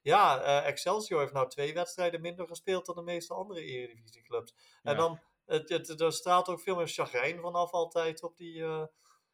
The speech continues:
Speaker 1: want je bent blij als je in de Johan Cruijff Arena een uitwedstrijd moet spelen. Ja, dat, ehm, daar zit ik inderdaad totaal niet op te wachten, nee.
Speaker 2: Is normaal natuurlijk ook wel iets anders, omdat je dan in de zomer zo'n eindronde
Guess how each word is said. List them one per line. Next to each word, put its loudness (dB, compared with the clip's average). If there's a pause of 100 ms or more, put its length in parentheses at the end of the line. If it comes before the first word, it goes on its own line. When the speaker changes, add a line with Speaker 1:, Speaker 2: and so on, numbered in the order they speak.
(100)
Speaker 1:
want -8
je -6
bent 0
blij 4
als -2
je -2
in 0
de -6
Johan -2
Cruijff 0
Arena -2
een -8
uitwedstrijd -6
moet -16
spelen. -10
Ja, 0
dat, -6
ehm, -4 (840)
daar -4
zit -4
ik -12
inderdaad 0
totaal 0
niet -8
op -8
te -14
wachten, -12
nee. -20
Speaker 2:
Is -8
normaal -6
natuurlijk -6
ook -10
wel -8
iets -10
anders, -6
omdat -8
je -12
dan -8
in -10
de -16
zomer -6
zo'n -12
eindronde -12